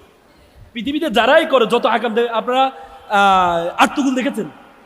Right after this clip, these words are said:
কুরুল ওসমান দেখেছেন? সেখানে যারা ইসলামের শত্রু যারা, তারা সবসময় বলে, "আমি বস্তির,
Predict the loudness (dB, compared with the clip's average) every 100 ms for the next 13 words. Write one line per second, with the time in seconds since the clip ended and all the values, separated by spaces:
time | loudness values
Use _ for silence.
0 | _ -20 -14 -10 -6 -6 -8 -10 -12 -16
1 | -20 -20 _ _ _ 4 6 6 4 2
2 | 4 4 2 0 -2 -10 -12 -10 -6 -2
3 | -2 -4 -6 -4 0 0 2 2 2 0
4 | -2 -2 -4 -2 2 2 2 0 0 0
5 | 2 2 4 4 2 2 0 0 -2 -2